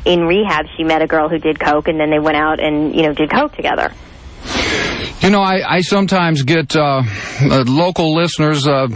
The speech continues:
Speaker 2: people via the email, uh, asking me, "What's a good treatment center?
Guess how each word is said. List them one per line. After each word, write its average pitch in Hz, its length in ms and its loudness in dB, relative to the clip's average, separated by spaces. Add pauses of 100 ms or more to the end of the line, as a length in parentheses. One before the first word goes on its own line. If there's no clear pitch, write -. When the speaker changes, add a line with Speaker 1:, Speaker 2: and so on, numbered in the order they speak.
Speaker 2:
people 156 280 2
via 151 300 2
the 127 140 2
email, 135 680 2
uh, 127 220 2
asking 143 580 0
me, 139 360 0 (380)
"What's 190 300 2
a 185 60 2
good 170 260 0
treatment 165 480 0 (580)
center? 113 400 0